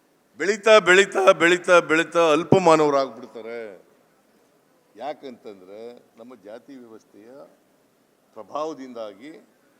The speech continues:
ಹಂಗಾಗ್ಬಿಡ್ತಾರೆ. ಅಲ್ಪಮಾನವರಾಗಬಾರ್ದು, ನಾವು ವಿಶ್ವಮಾನವರಾಗ್ಲಿಕ್ಕೆ ಪ್ರಯತ್ನವನ್ನ ಮಾಡಬೇಕು. ಅದನ್ನೇ ಕನಕದಾಸರು ಬಯಸಿದ್ದು. ನಾನು ಕನಕದಾಸರ ಕಥೆ ಎಲ್ಲಾನು ಹೇಳಕ್ ಹೋಗಲ್ಲ ಈಗ.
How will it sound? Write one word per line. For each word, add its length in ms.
ಹಂಗಾಗ್ಬಿಡ್ತಾರೆ. 960
ಅಲ್ಪಮಾನವರಾಗಬಾರ್ದು, 1600
ನಾವು 320
ವಿಶ್ವಮಾನವರಾಗ್ಲಿಕ್ಕೆ 1500
ಪ್ರಯತ್ನವನ್ನ 760
ಮಾಡಬೇಕು. 880
ಅದನ್ನೇ 640
ಕನಕದಾಸರು 600
ಬಯಸಿದ್ದು. 640
ನಾನು 200
ಕನಕದಾಸರ 640
ಕಥೆ 360
ಎಲ್ಲಾನು 260
ಹೇಳಕ್ 320
ಹೋಗಲ್ಲ 360
ಈಗ. 200